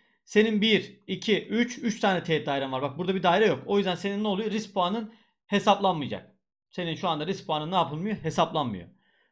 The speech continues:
Bakın buna dikkat edin. Ee, ortak iki daire içeren diyor. Ortak iki daire içeren. Yani örnek veriyorum. Birisi burayı seçti. Onun, e, bölgesi böyle. Geldi bir arkadaş da şurayı seçti.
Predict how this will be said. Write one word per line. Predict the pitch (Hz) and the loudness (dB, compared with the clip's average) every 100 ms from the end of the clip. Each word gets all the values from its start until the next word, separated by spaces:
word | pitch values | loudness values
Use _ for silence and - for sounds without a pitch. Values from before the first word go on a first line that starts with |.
| - | -10
Bakın | 131 170 | -8 -2
buna | 190 170 | 0 0
dikkat | - 151 | 0 0
edin. | 123 196 233 - _ _ _ _ - | 0 -2 -4 -12 _ _ _ _ -2
Ee, | 143 143 139 135 | 2 4 2 0
ortak | 190 214 220 247 | 4 4 4 0
iki | 202 247 | 0 4
daire | 220 214 208 | 6 8 6
içeren | 202 196 190 180 | 4 4 4 2
diyor. | 135 98 85 _ _ _ _ _ _ _ _ | 0 -2 -6 _ _ _ _ _ _ _ _
Ortak | 185 196 214 | -2 0 -2
iki | 220 214 | 2 6
daire | 202 202 | 6 6
içeren. | 196 185 120 | 2 0 0
Yani | 147 180 | 0 0
örnek | 196 208 208 | 2 0 0
veriyorum. | 156 147 151 | -2 -2 0
Birisi | 208 - | -2 0
burayı | 190 202 190 | 2 2 4
seçti. | 208 - 185 - - _ _ _ | 2 2 -4 -8 -14 _ _ _
Onun, | 170 202 202 196 - 196 | 0 2 2 -2 -8 -4
e, | 160 160 | -2 4
bölgesi | 202 180 190 190 | 4 4 2 2
böyle. | 202 147 92 - _ _ _ _ | 4 4 0 -8 _ _ _ _
Geldi | 202 220 233 | 6 6 6
bir | 226 | 6
arkadaş | 214 220 214 | 4 4 0
da | 208 | 0
şurayı | - 226 190 | 2 6 6
seçti. | 170 131 - 196 - | 4 0 -2 -4 -6